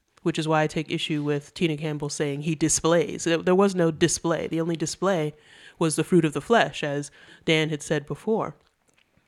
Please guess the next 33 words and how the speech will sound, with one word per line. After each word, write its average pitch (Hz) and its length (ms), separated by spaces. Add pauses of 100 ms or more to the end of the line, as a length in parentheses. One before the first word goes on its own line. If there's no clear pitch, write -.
(240)
That's 202 160
not 190 160
a 165 60
display. 147 400
He 160 140
opens 175 340
his 196 120
mouth 240 280
and 160 140
says, - 440 (600)
"This 160 160
is 151 100
how 151 140
I 143 80
believe 143 400
concerning 143 480
marriage, 139 500
and 139 160
this 170 160
is 160 100
what 151 120
I 143 100
believe 143 380
with 143 140
respect - 480
to 147 220 (420)
the 156 100
rights 151 280
of 147 80
the 147 120
unborn." 143 640 (760)
But 175 400
his 170 280